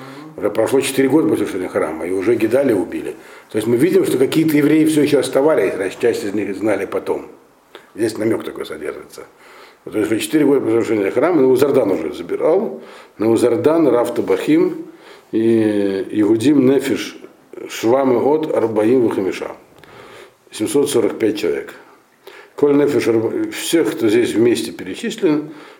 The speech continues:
это Арбат Алафим Вешеш Меот. Ну, получается четыре тысячи шестьсот человек. Понятно, что не могло быть такое маленькое количество. Десять тысяч только написано было до этого, были,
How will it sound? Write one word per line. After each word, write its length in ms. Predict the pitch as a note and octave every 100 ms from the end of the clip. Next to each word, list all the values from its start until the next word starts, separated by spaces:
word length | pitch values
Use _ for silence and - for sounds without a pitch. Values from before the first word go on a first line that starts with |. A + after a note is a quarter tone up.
| -
это 200 | G#2+ A#2+
Арбат 300 | A2+ D3+ E3
Алафим 360 | C3 B2 B2+ G#2
Вешеш 340 | - G#2 -
Меот. 320 | E2+ C2+ - - - -
Ну, 200 | A#3+ A3
получается 540 | - G#2+ C3 B2+ B2+
четыре 300 | - C3+ A#2
тысячи 580 | A#2+ E3 - B2 G#2+ -
шестьсот 400 | - G#2+ - G#2+
человек. 460 | - F2+ D2+ D#2+ - - _ _ _ _ _ - - - - - - _ - -
Понятно, 340 | C3 F3+ E3
что 220 | B2+ C3 A2+
не 80 |
могло 240 | A#2+ B2+ A#2
быть 120 | G2
такое 240 | F2+ -
маленькое 300 | E2 E2 -
количество. 520 | - D#2+ - D#2+ - F#2+ -
Десять 320 | C3 C3+ C3+
тысяч 220 | E3 -
только 260 | C#3 C3 B2+
написано 380 | B2 B2+ B2
было 200 | A2 A2+
до 120 | G#2+ G#2+
этого, 340 | G2+ G2+ G2
были, 420 | F#2+ G2+ G2 F#2+